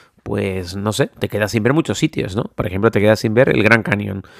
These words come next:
te quedas sin ver alguno de los parques nacionales más, más bonitos que hay en la ruta, te quedas sin ver Las Vegas. Las Vegas no pasaba, sabía que había, habría que hacer un desvío para la ver, ver Las Vegas, ¿no?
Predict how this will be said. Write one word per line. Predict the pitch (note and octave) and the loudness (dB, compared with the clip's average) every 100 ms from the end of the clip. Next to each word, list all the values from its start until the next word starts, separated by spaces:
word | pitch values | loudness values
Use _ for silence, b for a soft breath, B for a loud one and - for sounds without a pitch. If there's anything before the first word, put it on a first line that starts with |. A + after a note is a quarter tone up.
| B B B _ | B B B _
te | G#2 | -4
quedas | A2 A2 | 0 0
sin | A2 A2 | 0 4
ver | B2+ | 4
alguno | C#3 A#2 | 4 2
de | A2+ | 2
los | G#2+ - | 0 -2
parques | A#2 G#2+ | -6 -6
nacionales | G2+ A2 G#2+ B2 | -6 -2 0 0
más, | G#2 G2 G2 - - | 0 -2 -2 -6 -8
más | G2+ G2 | -4 -2
bonitos | G#2+ G#2+ G#2 - | -2 -2 -6 -6
que | F#2+ | -6
hay | F#2+ G#2+ b b b - | -4 -6 b b b -8
en | A#2+ | -2
la | A2 | 2
ruta, | G2 G#2+ G2+ F#2+ B B B | 2 0 -2 -8 B B B
te | A2+ | -4
quedas | - B2 D3 | 0 2 2
sin | - B2 | 0 2
ver | C3+ | 4
Las | E3 A2+ | 4 4
Vegas. | C3+ F#3 - - - | 4 4 2 -4 -16
Las | A2+ F2 | -16 -6
Vegas | G#2 C#3 C3 | -2 0 0
no | C3+ | 0
pasaba, | A2+ F#2+ D#3+ D3 | 0 2 2 2
sabía | G2 G2 G#2 A2+ | 0 0 0 2
que | A#2+ A2+ | 0 0
había, | - G2 A2+ | 0 0 2
habría | B2 G#2 B2 | 2 0 -2
que | - | -6
hacer | B2 C3 | -6 -4
un | C3 | -2
desvío | A2 G2+ D#3 A#2 | 0 2 2 2
para | G#2 | 0
la | G2 | 0
ver, | G2+ A2 A2+ | -2 -2 -6
ver | G#2+ G#2 | -4 -2
Las | G#2 F2 | -2 -4
Vegas, | G#2 G#2 G#2 | -6 -6 -8
¿no? | C3+ | -10